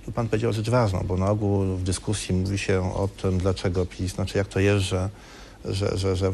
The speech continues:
główna partia opozycyjna nie wypada lepiej, a ma tylko trzydzieści procent. Ja postawię inne pytanie. No, zwróćmy uwagę, że do tej pory zazwyczaj było tak, że jeśli jakaś formacja, e, wchodziła w, od-, znaczy stała się stroną, znaczy jakby stała się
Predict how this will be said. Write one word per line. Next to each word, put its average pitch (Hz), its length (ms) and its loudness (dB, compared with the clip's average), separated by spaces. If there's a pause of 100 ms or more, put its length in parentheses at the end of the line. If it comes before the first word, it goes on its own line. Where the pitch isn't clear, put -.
główna 98 300 2
partia 98 280 0
opozycyjna 98 580 0
nie 95 120 4
wypada 92 400 0
lepiej, 107 580 2
a 98 300 0
ma 95 300 0
tylko 101 540 2
trzydzieści 95 520 -6
procent. 117 320 -4
Ja 117 60 0
postawię 113 380 -2
inne 113 200 0
pytanie. 117 420 0
No, 101 120 0 (520)
zwróćmy 113 360 -2
uwagę, 107 340 2
że 107 100 0
do 113 100 2
tej 104 160 0
pory 107 280 0
zazwyczaj 110 520 2
było 104 180 -2
tak, 92 240 -2
że 90 80 -4
jeśli 90 120 -2
jakaś 101 240 -4
formacja, 98 720 0 (520)
e, 101 120 -4
wchodziła 98 720 2
w, - 220 -6 (220)
od-, - 200 -8
znaczy 107 320 -4
stała 104 380 2
się 98 240 0
stroną, 107 640 2
znaczy 95 320 -4
jakby 92 200 -4
stała 98 260 0
się 92 220 -4